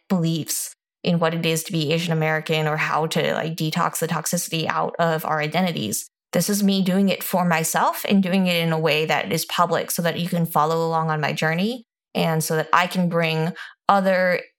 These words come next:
Asian American business owners, other people who are the guests onto my podcast so that we can have these conversations and that we can all arrive at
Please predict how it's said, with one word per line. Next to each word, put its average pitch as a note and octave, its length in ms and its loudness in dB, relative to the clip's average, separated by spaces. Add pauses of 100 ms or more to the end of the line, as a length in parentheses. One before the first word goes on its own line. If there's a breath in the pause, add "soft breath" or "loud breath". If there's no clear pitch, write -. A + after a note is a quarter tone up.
(180)
Asian F3 260 2
American E3 600 0
business D#3+ 340 -2
owners, D#3+ 320 0
other E3+ 160 0
people E3 320 -4
who E3 240 -4
are E3 80 0
the E3 100 -10
guests E3 480 0
onto E3+ 320 0
my D#3+ 160 2
podcast E3+ 500 0
so - 140 -4
that D3+ 140 0
we E3 100 -2
can D3+ 160 0
have E3+ 440 -2
these D#3+ 180 -4
conversations D#3+ 720 -2
and F3 120 -4
that E3 140 -2
we E3 100 -2
can D#3 140 -4
all D#3+ 240 0
arrive D#3 520 -2
at D3 300 -2